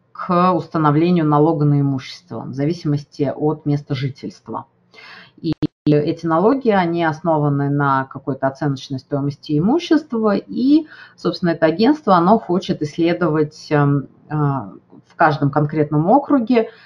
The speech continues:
определённых, определённый набор людей, да, чтобы сделать более, ну, скажем так, объективную оценку.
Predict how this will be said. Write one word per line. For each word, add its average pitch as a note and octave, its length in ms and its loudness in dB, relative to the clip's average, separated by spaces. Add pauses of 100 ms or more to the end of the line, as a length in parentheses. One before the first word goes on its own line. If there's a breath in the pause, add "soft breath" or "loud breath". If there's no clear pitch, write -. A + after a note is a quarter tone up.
(140 loud breath)
определённых, E3+ 1080 0
определённый D3+ 580 -2
набор C#3+ 380 0
людей, B2 400 -6 (260)
да, G3 220 0
чтобы C#3+ 380 -4
сделать E3 420 0
более, D3+ 440 -2
ну, D3 180 -6
скажем C3 340 -10
так, - 240 -16
объективную C3+ 680 -4
оценку. - 540 -10